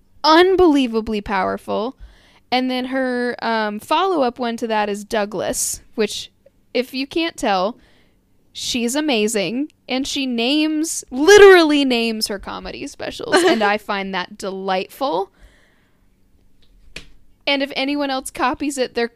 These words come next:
Speaker 1: fully just copying her straight up, because that's hilarious.
Speaker 2: Yeah.
Speaker 1: And, <laughs> um, I, I'm telling you guys, I watched Nanette, and I'd heard about it a lot. I'd heard people referencing this one. I'd s-,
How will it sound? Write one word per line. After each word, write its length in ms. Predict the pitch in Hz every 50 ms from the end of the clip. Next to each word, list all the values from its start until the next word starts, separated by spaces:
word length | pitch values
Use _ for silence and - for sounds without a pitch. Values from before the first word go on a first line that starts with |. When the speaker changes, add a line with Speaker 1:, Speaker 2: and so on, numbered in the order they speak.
| _
Speaker 1:
fully 520 | _ _ _ _ - 320 311 294 269 285 277
just 300 | 247 247 254 269 - -
copying 540 | 294 233 214 214 - 240 214 196 202 202 226
her 240 | 214 190 180 175
straight 360 | - - - - 202 185 185 180
up, 220 | 165 117 - -
because 300 | - 247 240 269 254 247
that's 320 | 247 247 262 277 - -
hilarious. 720 | - 294 254 226 208 208 202 202 196 196 202 208 254 - 240
Speaker 2:
Yeah. 400 | 254 208 170 160 165 - - 285 - - -
Speaker 1:
And, 340 | 320 311 320 359 370 359 339 370 494 480 - - 494 640 554 - - - - - 523 494 539
<laughs> 720 | - - _ - - - - - - - - - - -
um, 560 | - 302 294 277 254 240 226 220 214 220 240 - - - - - - - - - - - - - _ _ _ - _ _ _ _ -
I, 280 | - 247 254 247 247 -
I'm 140 | - 240 254
telling 300 | 247 - 254 240 240 240
you 80 | 233 226
guys, 200 | 226 208 208 220
I 80 | 220 220
watched 400 | 226 214 214 220 - - - -
Nanette, 460 | 233 226 220 220 208 208 208 202 -
and 100 | - 220
I'd 140 | - 277 311
heard 200 | 302 320 359 381
about 260 | 440 349 262 214 196
it 80 | 196 196
a 40 | 196
lot. 320 | 196 202 208 185 151 -
I'd 100 | - 226
heard 240 | 247 240 262 269 262
people 260 | - 302 285 - 233
referencing 560 | 214 208 208 - - 226 233 - 233 226 226 226
this 200 | 226 226 - -
one. 180 | 226 220 220
I'd 220 | - - 220 226 -
s-, 100 | -